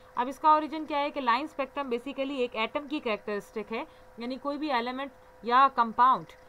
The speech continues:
जब volatilize होता है flame पर, यानी उसे हाई temperature देते हैं और उसके vapors बन जाते हैं, तो वो light emit करता है।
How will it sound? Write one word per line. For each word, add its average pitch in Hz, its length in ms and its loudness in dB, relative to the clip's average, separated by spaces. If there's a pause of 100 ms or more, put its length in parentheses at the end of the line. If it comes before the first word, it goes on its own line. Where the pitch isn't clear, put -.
(260)
जब 220 240 -4
volatilize 262 580 0
होता 220 220 -2
है 214 180 0
flame 202 320 -6
पर, 214 180 -2
यानी 220 180 -4
उसे 214 140 -6
हाई 208 200 2
temperature 214 400 -6
देते 196 260 -8
हैं 208 240 -8
और 208 80 -4
उसके 202 200 -8
vapors 190 360 -4
बन 220 180 -4
जाते 185 280 -6
हैं, 208 180 -8 (260)
तो 262 60 -6
वो 311 80 4
light 320 280 6
emit 226 180 -8
करता 151 300 -14
है। 143 100 -20